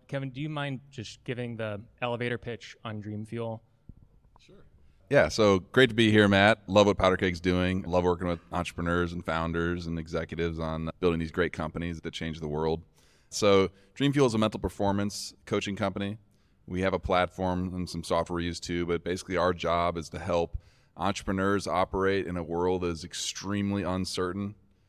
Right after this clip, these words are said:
Speaker 2: We never know what's around the corner. We're always trying to innovate, trying to do less with more, tons of scarcity. If we're honest with ourselves, we're trying to turn lead into gold <laughs> and help them have a great mindset as they go through that. I believe that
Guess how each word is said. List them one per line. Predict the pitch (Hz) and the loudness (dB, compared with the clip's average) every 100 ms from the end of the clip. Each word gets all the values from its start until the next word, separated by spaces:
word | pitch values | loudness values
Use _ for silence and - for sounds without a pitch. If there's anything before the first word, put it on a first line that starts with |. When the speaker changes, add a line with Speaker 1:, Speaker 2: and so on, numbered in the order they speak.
| _ _ | _ _
Speaker 2:
We | - 90 | -8 -4
never | 85 87 92 | -2 -2 0
know | 90 | 0
what's | 90 87 | 0 -2
around | 92 90 90 | -4 -4 -4
the | |
corner. | - 90 85 87 87 | -6 -6 -4 -2 -2
We're | 82 80 | -2 -2
always | 85 - | -2 -2
trying | 90 | -4
to | 87 | -4
innovate, | 87 90 87 87 92 | -4 -6 -2 -2 -2
trying | - 92 87 | -4 -6 -4
to | |
do | 87 87 | -4 -2
less | 87 - | -4 -4
with | 87 85 | -10 -8
more, | 85 90 90 | -4 -2 -2
tons | - 95 87 | -4 -6 -6
of | - | -10
scarcity. | - 90 87 - 90 87 82 _ _ _ | -4 -4 -4 -6 -6 -6 -8 _ _ _
If | 90 82 | -18 -10
we're | 80 - _ | -10 -10 _
honest | 78 80 - | -10 -10 -10
with | 80 | -8
ourselves, | 80 - 80 80 80 | -8 -4 -4 -4 -8
we're | 80 _ _ _ _ _ _ _ - | -18 _ _ _ _ _ _ _ -12
trying | 78 76 | -10 -6
to | |
turn | 87 82 | -6 -4
lead | 80 | -6
into | 80 80 | -6 -6
gold | 87 87 85 85 107 - - - | -2 0 -2 -2 -4 -4 -12 -20
<laughs> | - _ _ - | -20 _ _ -8
and | 92 | 2
help | 107 - | 2 2
them | 107 101 | 0 2
have | 104 101 | 2 4
a | 101 98 | 4 4
great | 104 98 | 0 0
mindset | 101 107 104 | -2 -2 -6
as | 98 | -4
they | 95 | -4
go | 98 | -4
through | 117 107 | -6 -4
that. | 80 85 | -2 -2
I | |
believe | 90 95 98 87 | -2 -2 -2 0
that | 92 92 | 0 0